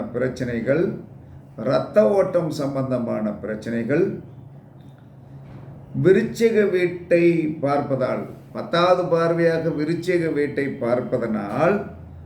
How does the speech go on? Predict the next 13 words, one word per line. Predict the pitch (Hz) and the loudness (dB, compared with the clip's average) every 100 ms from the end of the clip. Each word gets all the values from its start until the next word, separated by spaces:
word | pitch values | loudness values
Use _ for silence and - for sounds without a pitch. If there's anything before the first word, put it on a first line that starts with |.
| - - - - | -20 -20 -20 -10
ஆண் | 123 151 196 214 214 - | -2 2 4 4 2 0
பெண் | 185 185 190 | 0 2 -2
இனப்பெருக்க | 147 156 170 180 - 175 170 170 - 170 139 | 0 0 2 0 2 4 4 2 0 0 2
உறுப்புகளில் | 156 170 170 139 143 147 147 151 - - | 2 0 0 -2 -2 -2 -2 -6 -10 -6
இரத்த | 123 147 - - 196 | -2 -2 0 0 2
ஓட்டம் | 160 151 127 156 151 135 | 4 2 2 0 0 0
பாதிக்கப்படும். | 131 131 135 131 110 110 120 107 - - - - - - - - - - - - - - - - - - - - - - | 2 2 0 -4 -4 -4 -4 -6 -8 -14 -20 -20 -20 -20 -20 -20 -20 -20 -20 -20 -20 -20 -20 -20 -20 -20 -20 -18 -18 -10
இரத்த | - 135 160 | -4 0 2
ஓட்டம் | 151 156 151 | 2 0 0
பாதிக்கப்படும். | 117 117 107 85 82 - | -2 -4 -4 -8 -12 -14
அவன் | 98 | -8
என்ன | 110 151 | -6 2
சொல்றான்னா, | 175 156 127 107 | 2 4 0 -4